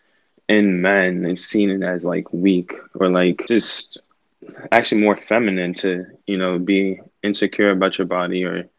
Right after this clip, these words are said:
to lo-, wanna look one way or the other and tell people about it. So I think a lot of guys just, uh, keep it to themselves and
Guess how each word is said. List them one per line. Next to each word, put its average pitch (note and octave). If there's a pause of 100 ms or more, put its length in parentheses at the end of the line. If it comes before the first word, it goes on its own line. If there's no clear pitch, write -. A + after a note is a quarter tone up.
(520)
to F2+
lo-, F#2
wanna G#2
look G2+
one G2
way F#2+
or F#2
the F2+
other F2+ (320)
and F2+
tell G#2+
people F2+
about F2
it. F#2+ (640)
So F#3+
I F#3
think A2+
a G#2
lot G#2
of G2
guys F#2
just, -
uh, F2+
keep G#2+
it F#2+
to G2
themselves F#2 (260)
and F2+